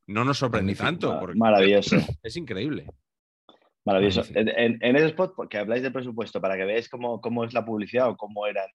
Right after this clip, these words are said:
Speaker 3: dos mil diez la publicidad, eh, yo tengo un, tengo un amigo que se llama David Anson, que ahora trabaja en Nike, de hecho, que de aquella trabajaba en Wider and Kennedy, que era la agencia de, de, de Nike, y sigue siéndolo.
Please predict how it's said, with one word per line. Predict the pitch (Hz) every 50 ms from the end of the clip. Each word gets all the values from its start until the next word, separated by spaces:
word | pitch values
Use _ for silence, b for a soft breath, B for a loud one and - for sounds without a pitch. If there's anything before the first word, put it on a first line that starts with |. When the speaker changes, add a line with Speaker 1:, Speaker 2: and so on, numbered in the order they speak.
| _
Speaker 3:
dos | 120 113 -
mil | 101 98
diez | 98 104
la | 101 104 95
publicidad, | 95 107 107 107 101 110 117 131 151 147 - _ _ _ _ _ _ _ _ _ _ _
eh, | 98 104 101 98 95
yo | 98 92
tengo | 120 117 117
un, | 123 104 87
tengo | 117 110
un | 113 117 120
amigo | 120 127 131 131 131
que | - 113
se | 101 113
llama | 110 107 110 104
David | 110 110 110 113 120
Anson, | 123 127 123 127 143 139 143 139 135 -
que | - 98
ahora | 95 101 104
trabaja | 107 107 110 110 107 113
en | 110 110
Nike, | 120 127 131 127
de | 117 123
hecho, | 127 - -
que | 127 113
de | 98
aquella | 95 95 107 117
trabajaba | 113 117 110 107 101 120 120 117
en | 113
Wider | 104 107 110 110 110
and | 107 104 104
Kennedy, | 120 123 127 127 131
que | 110 -
era | 104 101
la | 101
agencia | - - 110 104 - 107 101
de, | 98 98 95 98 - _ _ _ _ _ _ _ _ _ -
de, | 104 92 95 92 92 90 90 90 87 87 80
de | 82 87
Nike, | 95 107 120 120 120 127 135 147 170
y | - 92 -
sigue | - 95 92 85
siéndolo. | - 127 131 151 160 175 175